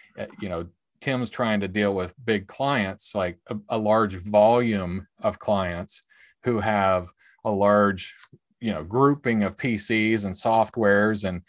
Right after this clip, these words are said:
things need to be updated. And so every time something, the updates are supposed to, to just go. A, a valid software is supposed to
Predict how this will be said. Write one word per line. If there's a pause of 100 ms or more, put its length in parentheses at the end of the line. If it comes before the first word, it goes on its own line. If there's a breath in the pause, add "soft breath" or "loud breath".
(200 soft breath)
things
need
to
be
updated.
And
so
every
time (300 soft breath)
something,
the
updates
are
supposed
to, (320)
to
just
go. (440)
A,
a
valid
software
is
supposed
to